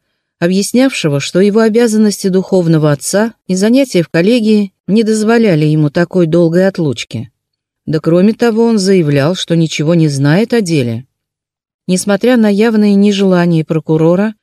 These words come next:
Дельбо настоял на том, чтобы отцу Крабо была послана вторая повестка с повторным приглашением явиться в суд. Этот инцидент окончательно обострил отношения между прокурором и защитой, и их взаимная враждебность продолжалась до самого конца процесса.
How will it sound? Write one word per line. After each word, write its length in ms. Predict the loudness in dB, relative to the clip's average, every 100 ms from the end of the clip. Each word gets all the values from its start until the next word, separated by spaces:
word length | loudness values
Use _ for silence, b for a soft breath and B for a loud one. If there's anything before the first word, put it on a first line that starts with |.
| _ -6
Дельбо 360 | -2 0 2
настоял 540 | 2 0 -2 0 2 2
на 160 | 0
том, 240 | 0 0 -2
чтобы 320 | -2 -2 0
отцу 260 | -2 -2 -2
Крабо 500 | 0 -2 -2 -4 -6 -4
была 240 | 0 0
послана 540 | 0 -2 -2 -2 -2 -2
вторая 420 | -2 0 0 0
повестка 680 | -2 -2 -2 -4 -4 -6 -6 _
с 120 | -10
повторным 540 | -4 -4 -2 0 2 2
приглашением 760 | 0 0 0 -2 0 2 2
явиться 540 | 2 0 0 -2 -4 -6
в 60 |
суд. 420 | -6 -6 -8 -8 -18 _ _ _ _ _
Этот 300 | -4 -2 -2
инцидент 600 | -2 -2 -2 0 0 0
окончательно 760 | -2 -2 -2 0 -2 0 0 0
обострил 460 | 0 -2 -2 0 0
отношения 640 | 0 -2 -2 0 2 2
между 300 | 2 0 -2
прокурором 640 | -4 -4 -2 0 0 0
и 40 |
защитой, 680 | 0 -2 -4 -6 -4 -6 -8 _ _ _
и 200 | -2 0
их 60 | 0
взаимная 600 | 0 0 2 2 2 2
враждебность 760 | 0 -2 0 0 2 0 -4 -8
продолжалась 720 | -4 -2 -2 0 0 0 0
до 140 | -2 -2
самого 440 | 0 0 0 -2
конца 440 | -2 -4 -2 -4 -2
процесса. 720 | -2 -2 -4 -6 -6 -10 -12